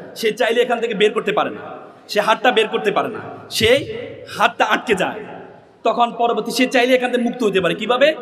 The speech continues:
সে বাদামটা ছেড়ে দিলে, কিন্তু সে বাদামের লালসা ছাড়ে না, পরবর্তীতে সে ধরা খেয়ে যায়।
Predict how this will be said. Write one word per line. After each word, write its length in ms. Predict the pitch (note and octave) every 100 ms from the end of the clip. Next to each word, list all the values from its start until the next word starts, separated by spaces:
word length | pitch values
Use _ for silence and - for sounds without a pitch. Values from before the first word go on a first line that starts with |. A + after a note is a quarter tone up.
| -
সে 120 | - G#3
বাদামটা 380 | A3 A3 A#3
ছেড়ে 200 | A3+ A3+
দিলে, 140 | G3 F3+
কিন্তু 240 | G#3 G3
সে 160 | E3 G#3+
বাদামের 340 | G3+ G#3+ A3
লালসা 300 | G#3 F#3+ F#3+
ছাড়ে 240 | F3+ E3+ C#3
না, 160 | A#2 - - -
পরবর্তীতে 440 | G#3+ G#3+ G#3 A3 G#3
সে 140 | G#3
ধরা 220 | F3+ F3+
খেয়ে 200 | F3+ E3
যায়। 260 | D3+ A#2